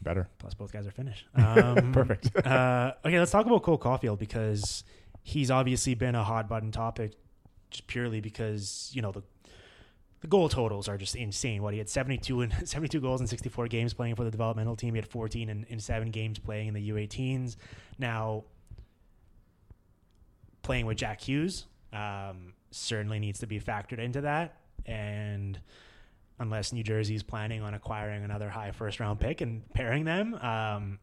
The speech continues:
Speaker 2: I imagine eventually when he makes it to the N H L, he will not be playing with a player as dynamic as Hughes is. I'm not necessarily as worried about anything else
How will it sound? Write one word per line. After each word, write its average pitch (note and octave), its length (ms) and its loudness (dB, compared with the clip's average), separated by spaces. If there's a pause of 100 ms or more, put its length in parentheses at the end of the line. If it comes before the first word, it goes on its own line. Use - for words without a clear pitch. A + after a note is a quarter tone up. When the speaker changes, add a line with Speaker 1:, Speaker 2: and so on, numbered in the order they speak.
(160)
Speaker 2:
I A#2+ 80 0
imagine G#2+ 680 0 (500)
eventually A#2 520 0
when A#2 160 2
he A2 60 0
makes A2 240 -4
it - 60 -14
to G#2+ 60 -4
the A2 60 0
N G#2+ 120 4
H G#2+ 180 -2
L, C3 240 0
he C#3+ 160 -2
will G#2 200 -2
not G2+ 300 -2
be G#2+ 80 -4
playing G#2+ 320 -4
with G#2 140 -4
a A2+ 60 -8
player A2 300 -2
as G2+ 140 -4
dynamic A2 460 -4
as C#3 120 -6
Hughes E3+ 300 0
is. F3 320 4 (1300)
I'm D#3 100 2
not F#3+ 140 6
necessarily E3+ 580 4
as C3 260 2
worried B2 520 2 (100)
about A#2+ 540 4 (160)
anything B2+ 400 2
else B2+ 480 0